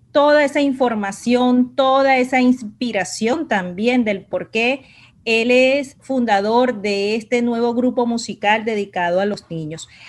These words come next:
Antes de darle la palabra a Héctor, quiero menciona-, mencionar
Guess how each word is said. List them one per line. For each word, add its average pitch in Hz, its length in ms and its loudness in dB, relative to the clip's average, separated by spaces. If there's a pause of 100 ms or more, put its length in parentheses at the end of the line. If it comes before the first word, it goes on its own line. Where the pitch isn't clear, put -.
(120)
Antes 247 500 2
de 240 160 2
darle 262 320 2
la 320 160 0
palabra 220 380 2
a 233 100 4
Héctor, 220 320 -4
quiero 202 240 -4
menciona-, 233 500 -4
mencionar 208 760 0